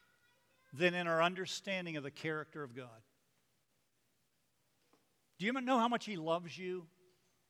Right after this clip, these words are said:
Do you know how much He appreciates you?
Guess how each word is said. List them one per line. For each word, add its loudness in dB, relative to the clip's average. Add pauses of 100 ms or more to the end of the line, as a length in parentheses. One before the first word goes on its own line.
(1800)
Do -10
you -2
know 0
how -2
much -2
He 0
appreciates -4
you? -14